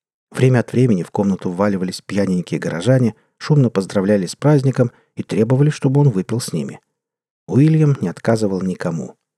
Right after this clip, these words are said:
Стены и пол комнаты уже плыли перед его взором, подобно зыбким пустынным миражам.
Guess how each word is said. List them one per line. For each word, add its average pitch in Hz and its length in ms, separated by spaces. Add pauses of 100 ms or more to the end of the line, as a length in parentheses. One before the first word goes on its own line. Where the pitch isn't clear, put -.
(680)
Стены 170 420
и 139 120
пол 143 280
комнаты 139 500
уже 110 300
плыли 123 340
перед 104 300
его 101 180
взором, 104 480 (220)
подобно 113 400
зыбким 107 440
пустынным 98 560
миражам. 98 560